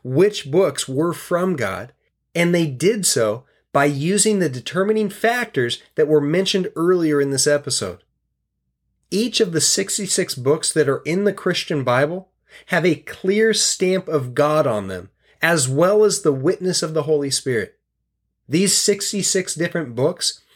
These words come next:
have been transforming lives by the power of the Holy Spirit for over two millennia.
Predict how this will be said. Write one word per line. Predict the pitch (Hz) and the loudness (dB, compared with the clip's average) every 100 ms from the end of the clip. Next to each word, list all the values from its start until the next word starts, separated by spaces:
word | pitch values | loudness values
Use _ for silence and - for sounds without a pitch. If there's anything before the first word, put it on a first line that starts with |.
| - _ | -20 _
have | 151 139 | -2 2
been | 165 147 | 0 0
transforming | - - 190 208 196 - 190 190 180 | -2 -2 0 0 -2 2 2 4 2
lives | 165 160 156 131 | 2 0 0 0
by | 120 131 | 0 0
the | 131 | 0
power | 110 - - 180 180 202 202 | -4 -12 -8 -4 2 4 2
of | 175 | 2
the | 175 | -2
Holy | 175 175 | 0 -2
Spirit | 160 - 151 123 - - | -2 0 0 0 -6 -20
for | - 156 - | 0 0 4
over | 160 165 170 | 2 4 2
two | - - - 196 202 | 0 -8 -2 0 0
millennia. | 180 156 151 139 98 85 | 0 2 4 2 -2 -8